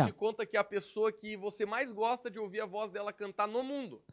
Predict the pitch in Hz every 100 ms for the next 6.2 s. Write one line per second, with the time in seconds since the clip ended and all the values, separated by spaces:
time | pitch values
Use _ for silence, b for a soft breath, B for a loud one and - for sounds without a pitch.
0 | B B - 214 214 180 214 - 208 214
1 | 196 214 226 226 294 294 277 254 247 254
2 | - 240 214 214 240 208 240 247 - 202
3 | 247 - 226 - 190 - 247 226 226 -
4 | 208 185 214 208 196 170 165 139 120 127
5 | 170 - 196 175 185 190 190 180 175 156
6 | 151 110